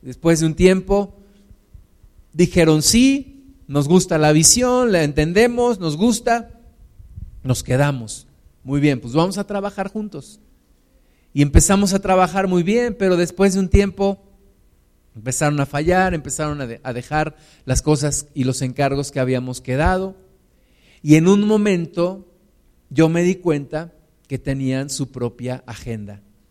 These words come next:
sus propios propósitos, su propia visión, y que ya empezaban a hacer cosas a escondidas.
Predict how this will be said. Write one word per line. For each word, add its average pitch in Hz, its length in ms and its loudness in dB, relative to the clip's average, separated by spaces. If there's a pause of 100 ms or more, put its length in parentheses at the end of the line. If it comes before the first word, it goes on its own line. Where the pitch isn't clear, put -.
(600)
sus - 260 -8
propios 147 440 -2
propósitos, 113 720 -10
su 139 160 -4
propia 143 380 -4
visión, 113 540 -10 (680)
y 139 120 0
que 151 160 0
ya 165 100 6
empezaban 175 600 0
a 170 40 -2
hacer 165 300 -4
cosas 151 560 -4 (240)
a 120 80 -4
escondidas. 120 840 -8